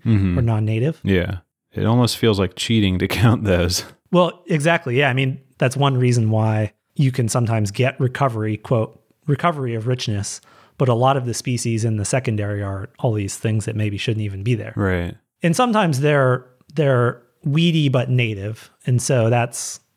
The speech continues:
Speaker 2: it's hard to exclude them
Speaker 1: Yeah.
Speaker 2: <laughs> by any criteria, but,
Speaker 1: Right.
Speaker 2: like, they may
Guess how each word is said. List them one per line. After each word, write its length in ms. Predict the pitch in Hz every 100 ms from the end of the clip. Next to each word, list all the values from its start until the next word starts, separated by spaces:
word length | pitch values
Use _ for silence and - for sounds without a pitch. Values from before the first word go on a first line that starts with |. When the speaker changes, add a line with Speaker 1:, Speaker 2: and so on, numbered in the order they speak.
| _ _ _ 160
Speaker 2:
it's 180 | -
hard 200 | 139 170 127
to 200 | 123 - _ _ _ _
exclude 540 | - 123 - - 170 123
them 300 | 107 107 113
Speaker 1:
Yeah. 240 | 110 98
Speaker 2:
<laughs> 20 | 123
by 160 | 123
any 180 | 120 113
criteria, 560 | - 117 107 123 110 110
but, 100 | 127
Speaker 1:
Right. 140 | 127
Speaker 2:
like, 240 | 131 127
they 120 | - 131
may 340 | 151 135